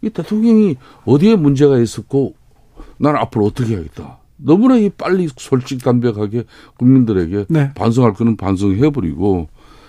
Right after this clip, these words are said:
Speaker 1: 더군다나 어-, 이 어려운 국면에 좌절하는 국민들 많고 암담한 청년들의 미래,
Speaker 2: 예.
Speaker 1: 이거 우리가 민생을 위해서 뭐 앞으로 전념해야 된다.
Speaker 2: 예.
Speaker 1: 뭐 이런,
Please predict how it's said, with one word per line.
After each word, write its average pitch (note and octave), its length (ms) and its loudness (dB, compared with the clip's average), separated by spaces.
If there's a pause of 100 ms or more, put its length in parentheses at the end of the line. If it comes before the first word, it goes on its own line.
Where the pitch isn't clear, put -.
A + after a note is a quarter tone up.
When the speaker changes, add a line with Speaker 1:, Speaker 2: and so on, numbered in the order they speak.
(260)
Speaker 1:
더군다나 F#3 360 2
어-, C#3 300 2
이 D#3 260 -2
어려운 D3+ 300 4
국면에 A#2+ 460 2
좌절하는 G2+ 760 -2 (180)
국민들 A2 400 0
많고 E2 600 -8 (480)
암담한 A2+ 560 0
청년들의 G2+ 600 -2
미래, F2 400 -2 (160)
Speaker 2:
예. D3 160 -6 (240)
Speaker 1:
이거 C#3 120 2
우리가 C#3 320 2
민생을 A#2 540 2
위해서 G2 300 -2
뭐 F#2+ 160 -6
앞으로 F#2+ 240 -8
전념해야 F#2+ 640 -4
된다. D#2+ 560 -12
Speaker 2:
예. D3+ 80 0
Speaker 1:
뭐 D3 120 -4
이런, G#3+ 440 -4